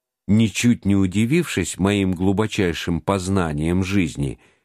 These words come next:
кивнул Капица. Самое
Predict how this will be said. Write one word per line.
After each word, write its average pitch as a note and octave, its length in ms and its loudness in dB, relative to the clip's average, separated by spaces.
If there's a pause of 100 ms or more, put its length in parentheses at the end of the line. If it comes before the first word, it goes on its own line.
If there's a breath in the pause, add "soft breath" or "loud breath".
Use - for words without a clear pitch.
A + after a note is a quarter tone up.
(180 soft breath)
кивнул G2+ 440 0
Капица. - 680 -8 (1900)
Самое C#3+ 880 0